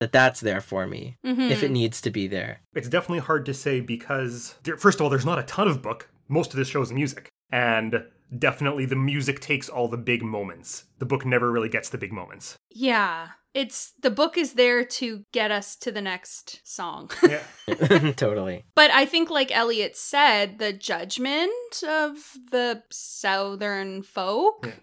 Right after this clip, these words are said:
Speaker 2: is evident in, in the book, commenting on it. Um, those caricatures of the people and the, you know, the D A and the, I guess, the governor.
Speaker 3: Yep.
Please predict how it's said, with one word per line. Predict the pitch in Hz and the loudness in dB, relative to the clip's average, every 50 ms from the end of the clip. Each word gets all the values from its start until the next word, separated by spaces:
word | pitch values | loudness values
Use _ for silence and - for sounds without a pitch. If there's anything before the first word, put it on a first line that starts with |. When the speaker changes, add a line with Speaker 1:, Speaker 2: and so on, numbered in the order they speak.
| _ | _
Speaker 2:
is | - 214 214 202 202 196 202 - - - | -4 -4 -2 -2 -4 -6 -8 -12 -8 -6
evident | - 208 196 208 208 208 214 269 339 392 392 - - | -6 -6 -4 -4 -4 -4 -2 -2 -4 -6 -8 -10 -8
in, | 269 254 247 247 233 220 | -6 -4 -4 -4 -6 -6
in | - - 226 226 220 | -8 -8 -8 -6 -6
the | 214 208 | -6 -8
book, | 202 - 175 190 226 349 - - _ - - - _ | -6 -6 -4 -2 -2 -2 -2 -4 _ -18 -20 -18 _
commenting | - - 226 220 214 208 214 208 - 220 214 202 | -4 -2 -2 0 0 -2 -4 -4 -4 -4 -4 -4
on | - - 208 196 196 196 208 | -4 -2 0 0 0 0 -2
it. | 214 233 262 330 330 - _ - - - - - - _ _ _ _ _ _ _ | -2 0 0 -2 -2 -4 _ -8 -8 -8 -8 -10 -14 _ _ _ _ _ _ _
Um, | - 208 214 202 208 - - - 233 | -4 -4 -2 -2 -4 -6 -8 -8 -8
those | - - - 196 - | -6 -6 -6 -6 -8
caricatures | - - 294 311 339 339 349 349 - - - 311 302 311 302 285 262 - | -8 -4 -2 -2 -2 -2 -4 -4 -4 -4 -4 -4 -4 -4 -4 -6 -4 -4
of | 254 254 247 247 | -4 -6 -6 -8
the | - 262 | -12 -12
people | 262 - 269 269 262 - 269 262 254 254 254 254 254 254 247 | -10 -8 -8 -8 -8 -6 -4 -2 -2 0 -2 -2 -2 -2 -4
and | 226 196 196 190 196 | -4 -6 -6 -8 -8
the, | 196 190 196 196 202 196 _ _ _ _ _ _ _ _ _ _ _ | -8 -8 -8 -8 -10 -12 _ _ _ _ _ _ _ _ _ _ _
you | - 208 | -10 -8
know, | 190 190 196 | -6 -6 -6
the | 196 208 | -6 -8
D | 202 214 208 202 196 | -8 -6 -4 -4 -2
A | 175 180 190 196 202 208 202 | -2 -2 -2 -2 -2 -2 -2
and | 196 190 185 180 180 180 196 196 - _ _ _ _ _ | -4 -6 -8 -10 -12 -12 -14 -14 -16 _ _ _ _ _
the, | - 202 196 196 202 - _ | -8 -8 -8 -8 -10 -12 _
I | - 226 | -10 -8
guess, | 214 214 220 - - - - - - _ - | -8 -8 -8 -8 -8 -8 -10 -12 -16 _ -16
the | 214 233 226 220 214 214 214 208 208 202 | -12 -10 -10 -8 -8 -8 -8 -8 -8 -4
governor. | - 220 226 254 262 311 339 370 415 453 - | -4 -4 -2 0 2 2 4 4 2 2 0
Speaker 3:
Yep. | 156 - - | -2 -2 -2